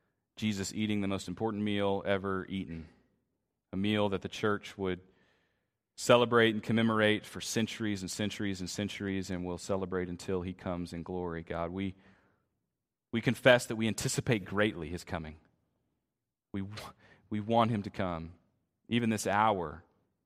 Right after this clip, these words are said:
we want him to come. But Lord, if there's anyone here that does not know him,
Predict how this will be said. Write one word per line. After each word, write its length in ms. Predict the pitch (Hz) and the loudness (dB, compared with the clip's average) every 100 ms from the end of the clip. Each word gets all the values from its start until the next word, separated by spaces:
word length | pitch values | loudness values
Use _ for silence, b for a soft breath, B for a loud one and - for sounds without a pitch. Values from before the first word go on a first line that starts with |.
| - | -8
we 100 | 92 | -6
want 200 | 87 85 | -4 -6
him 80 | |
to 80 | 80 | -8
come. 340 | - 80 82 82 | -8 -8 -8 -12
But 120 | 90 | -4
Lord, 160 | 110 107 | 0 0
if 80 | |
there's 160 | 101 90 | -2 -2
anyone 240 | 117 123 | 0 0
here 180 | 110 98 | 0 -2
that 80 | 90 | -2
does 140 | 95 104 | -4 -2
not 200 | 95 78 | -2 -2
know 280 | 90 90 | -2 -2
him, 360 | 87 85 78 85 | -4 -8 -10 -14